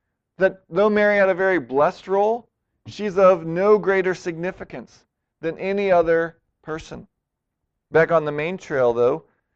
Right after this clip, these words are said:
Christians respond to this in kind of two extremes. One extreme is legalism. It's the idea, "Well, if God's gonna give me good things, then I have to obey. I have to do all this.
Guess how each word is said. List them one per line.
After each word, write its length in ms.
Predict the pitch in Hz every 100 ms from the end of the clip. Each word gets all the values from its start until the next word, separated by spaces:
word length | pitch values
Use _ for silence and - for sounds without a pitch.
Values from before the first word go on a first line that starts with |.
| _
Christians 320 | - 240 226 202
respond 380 | 196 - 202
to 80 | 233
this 220 | 202 202
in 200 | 208 202 - _
kind 160 | - 220
of 100 | 208
two 260 | - 233 233
extremes. 880 | 214 - - 208 208 135 220 _ _ _ _ _ _
One 320 | 160 185 233
extreme 480 | 233 - - 185 180
is 280 | 180 170 - _ _ _
legalism. 840 | 156 196 226 214 165 127 120 104 _ _ -
It's 160 | 190
the 100 | 220
idea, 240 | 214 202 202
"Well, 320 | 208 208 - _ _ _ _ _ _ _ _
if 200 | 170 165
God's 480 | 175 196 233 247 202
gonna 180 | 226 202
give 220 | 185 190
me 100 | 190
good 240 | 175 185
things, 440 | 185 185 190 190 -
then 180 | 170
I 340 | - 185 208 220
have 220 | 196 185
to 120 | 185
obey. 420 | 170 160 151 160
I 160 | 135 202
have 180 | 233 233
to 100 | 196
do 300 | 143 190 202
all 160 | 180
this. 320 | 165 127 -